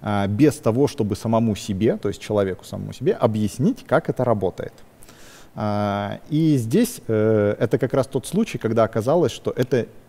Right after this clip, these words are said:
неправильный вывод, что нет такого закона в мире или в природе, или в логике, то есть логически это не вывести. Не существует такого правила, что нельзя заставить штуку работать умнее, чем ты.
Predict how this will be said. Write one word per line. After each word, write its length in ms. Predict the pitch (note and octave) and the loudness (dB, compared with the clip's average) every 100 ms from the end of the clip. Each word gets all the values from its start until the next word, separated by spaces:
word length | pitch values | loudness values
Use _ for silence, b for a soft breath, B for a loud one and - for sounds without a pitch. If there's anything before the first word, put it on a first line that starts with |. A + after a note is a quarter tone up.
| - - | -12 -2
неправильный 560 | B2+ D3 B2+ G2 F#2 | 2 4 4 2 -2
вывод, 280 | F2 F2 - - - - - | -4 -6 -8 -18 -20 -20 -20
что 560 | - - G#2 G2 G2 - | -10 -2 0 2 0 0
нет 240 | B2+ D#3 | 0 0
такого 500 | - - G#2+ F#2 F2+ - | -2 -2 0 2 0 -2
закона 480 | G#2+ - D3+ D#3+ F#2+ | -4 0 2 2 0
в 80 | |
мире 320 | G#2 A2 B2+ G2+ | 2 2 2 -2
или 260 | - F#2+ | -4 -6
в 60 | F#2 | -8
природе, 580 | - G#2+ G2 C#3+ C3+ G2 B B | -6 -4 2 2 2 -2 B B
или 240 | - G#2+ G2+ | -2 2 2
в 120 | F2 | 2
логике, 480 | G#2+ C#3+ E3+ D3 F#2+ | 4 4 4 0 -6
то 100 | G2 | -8
есть 120 | G2 | -4
логически 600 | G#2+ A#2 F3+ - - - | 0 2 0 -2 -6 -6
это 360 | G#2 A#2 A#2 A#2+ | -4 -2 0 0
не 140 | A2 | 2
вывести. 600 | A#2 C3+ G2 F2+ - A2 B B B - | 2 2 0 -4 -12 -16 B B B -4
Не 100 | A2+ | -4
существует 420 | C#3 - G3 G3 | -2 -2 -2 0
такого 240 | A#2+ G#2+ | 0 -2
правила, 380 | - A#2+ D3+ G2+ | 0 0 2 0
что 300 | - F#2+ F2 F#2 F#2 | -4 -6 -6 -8 -8
нельзя 520 | G#2 G2+ A#2 A2 G#2+ | -4 0 0 2 2
заставить 460 | F#2+ - G2 F2 E2+ | 0 -4 -2 -2 -6
штуку 320 | - G3 A2+ | -2 0 2
работать 460 | F#2+ F#2+ D3+ A2 | 0 0 -2 -2
умнее, 320 | G2 F#2+ A2 A2+ | -6 -2 -2 -2
чем 220 | - F#2+ | -4 -6
ты. 200 | - | -6